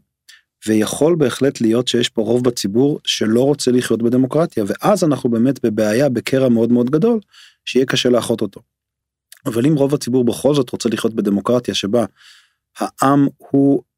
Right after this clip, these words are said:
אה, הריבון, לא בהיבט של רוב, אלא בהיבט של זה שאמור ליהנות מהשלטון ולא להישלט על ידי השלטון, אז בוודאי שרוב, אה, העם צריך לרצות בדמוקרטיה.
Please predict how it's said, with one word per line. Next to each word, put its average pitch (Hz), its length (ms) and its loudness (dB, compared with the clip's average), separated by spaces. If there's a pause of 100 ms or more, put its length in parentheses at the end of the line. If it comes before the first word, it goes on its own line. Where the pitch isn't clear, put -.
(140)
אה, 113 200 0
הריבון, 110 580 2 (100)
לא 117 100 0
בהיבט 120 360 0
של 107 180 0
רוב, 110 340 2
אלא 107 120 2
בהיבט 101 460 -2
של 107 180 -4
זה 120 100 0
שאמור 117 380 2
ליהנות 110 580 2
מהשלטון 104 600 0
ולא 107 200 0
להישלט 151 480 0
על 170 80 2
ידי 139 140 0
השלטון, 131 500 -2 (600)
אז - 80 -2
בוודאי 113 400 2
שרוב, 120 1080 0
אה, 127 100 0
העם 117 140 2
צריך - 280 -4
לרצות 117 460 -2 (120)
בדמוקרטיה. 101 840 -2